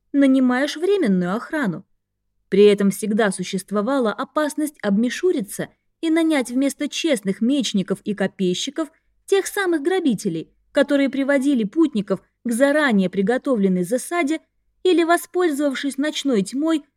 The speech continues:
вырезали своих хозяев, овладевая их имуществом. Единственным развлечением для мужчин того времени была охота. На охоту сеньоры отправлялись в окружении свиты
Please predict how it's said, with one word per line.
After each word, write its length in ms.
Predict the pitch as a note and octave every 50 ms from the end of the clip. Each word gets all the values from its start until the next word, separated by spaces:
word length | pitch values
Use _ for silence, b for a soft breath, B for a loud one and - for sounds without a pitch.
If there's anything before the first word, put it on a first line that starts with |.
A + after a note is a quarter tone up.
| _ _ -
вырезали 600 | A#3 C4+ C#4+ D4 D#4 C#4 C4 D4+ D4 C4+ G3+ G3
своих 420 | F#3+ - - G#3+ A#3 A#3 A3 G3
хозяев, 540 | - - A3+ A#3+ A#3 B3 D4 C#4+ C4+ C4 B3+ - _ _ _ _ _
овладевая 680 | - C#4+ A#3+ C4+ C#4 B3+ B3 D4+ D4+ D4+ C4+ G3+ F#3 F3+
их 300 | - - A#3+ G3 - C4
имуществом. 640 | C#4+ D4 C4 G3 - - F3+ - - E3 D#3+ D3+ D3+ - _ _ _ _ _ _ _ _ _ _ _ _ _ _ _ _ _ _ _ _ _ _ _ _
Единственным 720 | G3 G#3+ A#3+ G#3 A#3 C4 A3+ F#3+ - F#3 G3+ G3+ G3+ G3
развлечением 760 | G3 G#3 G3 F#3+ G#3+ A#3+ A3 - - B3 G#3+ F#3+ F#3 F3+ F#3
для 140 | F3+ F#3+ G#3+
мужчин 460 | A3+ A#3 A#3+ - - - A3+ G3 F#3+
того 280 | F3+ G3 G3 F#3 G#3 G3+
времени 540 | F3+ F#3 B3 E4 F4+ F4+ F4 D#4+ D#4+ E4 D#4+ - -
была 380 | G3+ A#3 A#3+ A3+ G#3+ G3+ F#3+
охота. 640 | - - G3 G3 - - A3 G#3+ F#3+ G3 F3+ D#3+ D3 - _ _ _ _ _ _ _ _
На 200 | - G3 G3+ G3
охоту 400 | F#3+ F#3 - B3+ D4 C#4 - -
сеньоры 540 | G3+ - - G#3+ G#3 G#3 G#3+ A3+ G#3+ G3+ G3
отправлялись 680 | F#3 F3 - F#3 G3 G3 F#3+ G3+ G#3 G3 F#3+ F3+ F3+ F#3
в 60 | F3+
окружении 600 | - - F#3 G3+ G3+ F3 G3+ G3 F#3+ F#3+ F3+ F3
свиты 580 | - - - E3+ F#3+ B3+ C#4 C#4 - B3+ B3